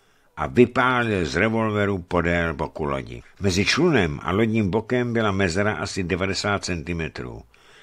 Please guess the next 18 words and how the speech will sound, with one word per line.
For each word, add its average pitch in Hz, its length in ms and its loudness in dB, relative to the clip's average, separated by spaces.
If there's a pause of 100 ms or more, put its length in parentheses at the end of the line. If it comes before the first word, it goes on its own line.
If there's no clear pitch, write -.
(120)
A - 80 -6
já 90 200 4
jsem 113 260 0
vypálil 127 640 2
ty 98 160 -6
výstřely 107 480 -2
s - 180 -6
úmyslem 113 540 -4
nikoho 104 440 0
nezranit 95 640 -2 (320)
a 95 120 0
s - 140 0
jistotou, 104 840 0 (540)
že 90 160 0
jsem 101 240 0
také 95 340 0
nikoho 180 480 2
nezranil. 65 760 -6